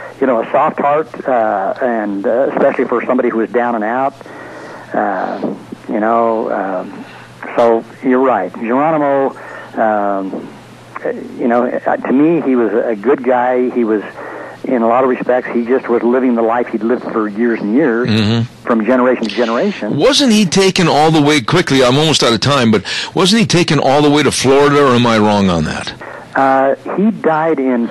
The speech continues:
Speaker 1: Fort, let's see, um, according to my notes, he actually died, I think, at Fort Sill.
Speaker 2: In Oklahoma, yeah. Okay.
Speaker 1: Yeah,
Speaker 2: Okay.
Speaker 1: and, uh,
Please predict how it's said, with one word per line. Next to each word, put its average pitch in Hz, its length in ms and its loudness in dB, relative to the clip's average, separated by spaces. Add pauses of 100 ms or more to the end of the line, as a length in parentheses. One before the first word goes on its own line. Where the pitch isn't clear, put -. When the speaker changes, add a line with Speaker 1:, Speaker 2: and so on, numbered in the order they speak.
(120)
Speaker 1:
Fort, 160 260 2 (120)
let's 135 240 -2
see, 107 380 0
um, 110 800 -2 (640)
according 190 220 0
to 160 80 2
my 123 60 2
notes, 127 360 2 (100)
he 175 220 4
actually 151 320 0
died, 127 340 0
I 113 80 0
think, 131 180 -4
at - 160 -4
Fort 135 220 0 (220)
Sill. 113 340 4
Speaker 2:
In 123 160 2
Oklahoma, 110 560 2
yeah. 82 280 0 (220)
Okay. 131 320 2
Speaker 1:
Yeah, 123 320 2
Speaker 2:
Okay. 127 220 0
Speaker 1:
and, 117 260 -2
uh, 117 400 0